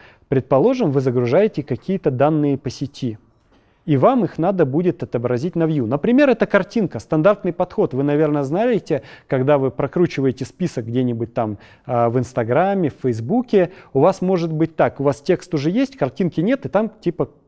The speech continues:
либо заглушка, либо какой-то спиннер, да, потому что картинка ещё не загрузилась. Это правильно, потому что текст — малый объём данных, картинки — большой объём данных.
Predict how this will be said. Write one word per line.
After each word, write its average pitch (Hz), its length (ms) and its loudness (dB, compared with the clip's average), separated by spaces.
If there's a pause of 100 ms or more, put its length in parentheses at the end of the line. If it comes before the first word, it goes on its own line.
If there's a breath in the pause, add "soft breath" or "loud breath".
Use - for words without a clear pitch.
(100)
либо 143 260 2
заглушка, 135 500 0
либо 170 220 2
какой-то 160 400 -2
спиннер, 113 460 -6
да, 147 180 2
потому - 240 -8
что - 140 -16
картинка 175 420 -6
ещё 135 160 -8
не 156 100 -2
загрузилась. 131 640 -2 (220 loud breath)
Это 233 240 2
правильно, 120 480 2
потому 143 320 -2
что 135 320 -2 (640 loud breath)
текст — - 380 0 (240)
малый 254 340 2
объём 214 320 0
данных, 190 340 0
картинки — 190 580 -2
большой 156 420 0
объём 123 320 -2
данных. 107 340 -2